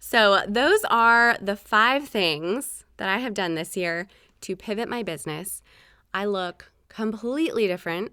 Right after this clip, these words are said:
than I did a year ago, and I love it. So if you need help with, like I said, content creation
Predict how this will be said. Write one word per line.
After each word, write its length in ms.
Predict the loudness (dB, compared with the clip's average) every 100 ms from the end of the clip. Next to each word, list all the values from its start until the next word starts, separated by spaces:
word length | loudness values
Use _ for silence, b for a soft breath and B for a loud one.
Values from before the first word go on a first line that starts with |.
| _
than 180 | -10 -6
I 100 | -6
did 380 | -4 -4 -6 -6
a 80 | -6
year 220 | -6 -6
ago, 380 | -8 -8 -8 -10 -16 _ _ -14
and 80 | -10
I 80 | -8
love 220 | -8 -8
it. 160 | -12 _ _ B B B B B
So 100 | -6
if 100 | -4
you 120 | -4
need 180 | -2 -2
help 400 | 0 0 -2 -4
with, 500 | -6 -4 -4 -8 -16 -12
like 220 | -10 -8
I 40 | -10
said, 300 | -8 -10 -8
content 460 | -6 -4 -4 -6
creation 640 | -4 -4 -4 -4 -2 -4